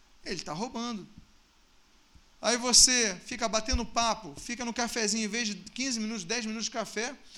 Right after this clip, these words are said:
você fica uma hora lá. Peraí, produz alguma coisa, trabalha alguma coisa. Porque você recebe pra isso.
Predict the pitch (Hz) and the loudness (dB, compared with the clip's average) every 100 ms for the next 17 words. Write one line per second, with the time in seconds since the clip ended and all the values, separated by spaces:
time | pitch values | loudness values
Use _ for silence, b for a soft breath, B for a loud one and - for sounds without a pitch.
0 | B B - 214 247 269 247 226 240 226 | B B -4 -4 -8 -4 0 2 2 0
1 | 190 202 220 220 B B B 269 320 254 | 0 0 0 -4 B B B -8 -6 -6
2 | - 262 196 262 277 262 262 226 214 247 | -6 -6 -6 -2 0 0 -2 -8 -4 -4
3 | 269 269 202 254 254 294 220 226 302 269 | -4 -4 -4 -4 -6 -8 -8 -10 -10 -10
4 | 185 - _ _ - - _ _ - _ | -12 -16 _ _ -20 -20 _ _ -20 _
5 | _ - 226 233 208 202 226 214 185 175 | _ -14 -8 -6 4 6 6 6 4 4
6 | 202 262 285 277 294 - - | -2 -6 -6 -6 -4 -6 -8